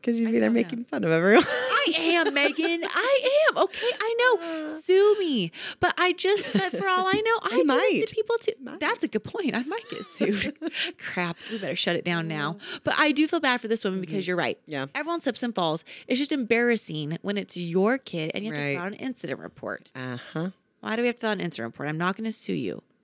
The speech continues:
Speaker 2: I can't afford to be a member of your country club, so therefore I'm not gonna, I can't afford to sue you. <laughs>
Speaker 1: Well,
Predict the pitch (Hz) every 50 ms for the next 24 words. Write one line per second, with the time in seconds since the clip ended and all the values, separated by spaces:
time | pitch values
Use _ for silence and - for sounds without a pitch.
0 | _ _ - 143 - 208 220 226 226 - 240 226 214 220 220 196 190 180 170 165
1 | 165 - - 180 - 156 - - 160 - - - 156 185 - 208 196 190 202 220
2 | 214 - 240 233 226 220 - - - 190 190 202 - - 233 254 269 - - 214
3 | 214 208 202 - - - 220 220 196 160 120 - - - 285